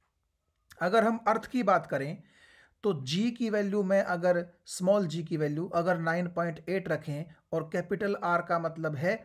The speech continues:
चौसठ सौ किलोमीटर, आप इसको मीटर में कन्वर्ट करके जब इस फॉर्मूले के अंदर रखेंगे तो मैं आपको बता दूं जो एस्केप वेलोसिटी की वैल्यू आएगी,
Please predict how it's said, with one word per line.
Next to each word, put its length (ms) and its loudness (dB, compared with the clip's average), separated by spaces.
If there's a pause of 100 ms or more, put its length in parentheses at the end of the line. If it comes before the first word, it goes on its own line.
(260)
चौसठ 540 0
सौ 280 -4 (280)
किलोमीटर, 640 0
आप 200 -4
इसको 340 -4
मीटर 380 -4
में 160 -2
कन्वर्ट 380 -2
करके 320 -4
जब 200 -4
इस 160 -6
फॉर्मूले 520 -2
के 100 -6
अंदर 260 -4
रखेंगे 540 -4 (760)
तो 80 2
मैं 160 2
आपको 260 0
बता 300 2
दूं 220 -4
जो 240 -2
एस्केप 500 -2
वेलोसिटी 520 -4
की 220 -4
वैल्यू 480 0
आएगी, 520 -2